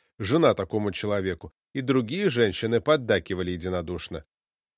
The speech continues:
«Слушались мы вас до революции», кричала жена, бесстрашно сверкая глазами. «Доброго от ваших приказов мало видели», и упирала кулаки в могучие бедра. «Ума у нас не меньше вашего, да понятия больше.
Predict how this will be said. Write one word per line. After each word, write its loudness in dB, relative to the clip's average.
«Слушались 0
мы 4
вас 6
до 4
революции», 4
кричала 4
жена, 2
бесстрашно -2
сверкая 0
глазами. -2
«Доброго 4
от 2
ваших 2
приказов 2
мало 6
видели», 0
и 0
упирала 4
кулаки -2
в -2
могучие 0
бедра. -6
«Ума 6
у 6
нас 4
не 0
меньше 4
вашего, 2
да -2
понятия 4
больше. 2